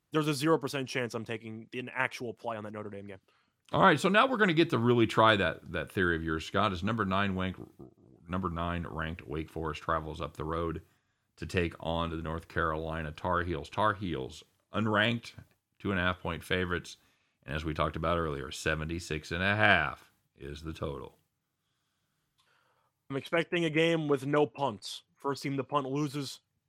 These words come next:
Speaker 1: I'm going North Carolina.
Speaker 2: Okay.
Speaker 1: I think that even though this team has underperformed,
Speaker 2: Mm-hmm.
Speaker 1: the weapons have started to show themselves. Howell looks comfortable. They move the ball against Notre Dame. But you're looking at a Wake Forest team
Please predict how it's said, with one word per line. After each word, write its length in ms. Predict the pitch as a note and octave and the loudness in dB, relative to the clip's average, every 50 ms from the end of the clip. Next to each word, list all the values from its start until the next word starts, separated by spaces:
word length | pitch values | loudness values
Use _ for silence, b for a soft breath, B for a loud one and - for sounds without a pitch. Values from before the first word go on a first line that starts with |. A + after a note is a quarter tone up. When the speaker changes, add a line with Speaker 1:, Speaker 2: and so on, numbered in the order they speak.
| _ _ _ _ _ _ _ - | _ _ _ _ _ _ _ -8
Speaker 1:
I'm 120 | C#3 D3 | -4 0
going 180 | D3+ E3 D#3+ D3 | 2 2 2 2
North 180 | D3 C#3+ - | 0 -2 -2
Carolina. 400 | - C3+ B2 A2+ G#2+ A2 G#2 F#2 - _ _ _ _ _ _ _ _ - - _ | -4 -6 -6 -4 -4 -6 -6 -8 -12 _ _ _ _ _ _ _ _ -20 -18 _
Speaker 2:
Okay. 160 | - G2+ - - _ _ _ _ _ - | -10 -10 -10 -12 _ _ _ _ _ -4
Speaker 1:
I 140 | - C#3+ D3 | -2 -2 -2
think 280 | C#3 - - F3 E3+ C#3+ | -2 -2 -4 -4 -2 0
that 100 | E3 D#3+ | 0 0
even 140 | E3+ F3 F3 | 0 0 2
though 80 | F3+ E3+ | 2 0
this 160 | E3 D#3 - | 0 -2 -4
team 400 | - E3+ E3 D#3+ D#3+ D#3 D3+ C#3 b b b b b b | -4 -2 -2 0 -2 -2 -4 -6 b b b b b b
has 100 | - C3 | -2 0
underperformed, 640 | D3 D3 C#3+ A#2 A#2+ G#2+ - G3 G#3 G#3+ G#3 G3+ E3 - _ _ F2 | 0 0 0 -2 -4 -2 2 4 4 4 4 2 -2 -6 _ _ -8
Speaker 2:
Mm-hmm. 220 | F2 F2 F#2+ D3+ | -6 -4 -4 -2
Speaker 1:
the 60 | C#3 | -2
weapons 640 | A2 B2+ D3 D3 - D#3+ D#3 D#3+ D#3+ D3 - - - - _ _ _ _ _ _ _ _ _ _ _ _ _ _ _ _ _ - | 0 2 0 0 0 -2 -4 -4 -4 -4 -6 -8 -10 -10 _ _ _ _ _ _ _ _ _ _ _ _ _ _ _ _ _ -6
have 100 | D#3 D#3 | -6 0
started 220 | - G#3 G#3+ G3 D#3 | 4 6 6 6 4
to 60 | D3 | 2
show 180 | B2+ C3+ C#3+ C3 | -2 -2 -2 -2
themselves. 480 | B2+ C3 A#2+ - C#3 C3 C3 C3 A2+ - | -2 -4 -4 -2 0 0 0 0 -2 0
Howell 300 | C3+ C#3 C#3 C3+ C3 C3 | 0 2 2 2 0 -2
looks 160 | B2 - - | -4 -6 -6
comfortable. 580 | - C3+ C3 B2 - C3 A#2+ B2 B2+ A#2+ - _ _ _ _ _ - | -6 -6 -6 -6 -6 -6 -4 -4 -4 -4 -6 _ _ _ _ _ 0
They 100 | - F#3 | 2 2
move 180 | G#3 B3+ C4+ G#3 | 4 4 4 4
the 80 | G3 | 6
ball 220 | E3+ F3+ F#3 F3 E3+ | 6 8 8 8 6
against 180 | D#3 D3 B2 | 4 0 -2
Notre 220 | C3+ D3 C#3 B2 A2+ | 0 0 0 0 0
Dame. 300 | B2 B2 G#2+ G2 G2 - _ _ _ _ _ _ _ _ _ _ _ _ _ | -2 -2 -4 -6 -10 -14 _ _ _ _ _ _ _ _ _ _ _ _ _
But 180 | - C#3 C#3+ C#3 | 4 4 4 4
you're 120 | C#3+ D#3+ | 4 4
looking 240 | F#3 G3 - G3 F#3 | 4 4 2 2 2
at 100 | F3+ F3 | 4 4
a 40 | E3+ | 4
Wake 200 | E3 E3+ E3 - | 4 4 2 2
Forest 360 | - E3+ E3 D#3+ D#3 C3+ - | 2 2 4 4 2 0 -2
team 400 | - D#3 D3+ D3+ D3 D3 C#3+ C#3 | -4 -2 -2 -2 -2 -2 -4 -6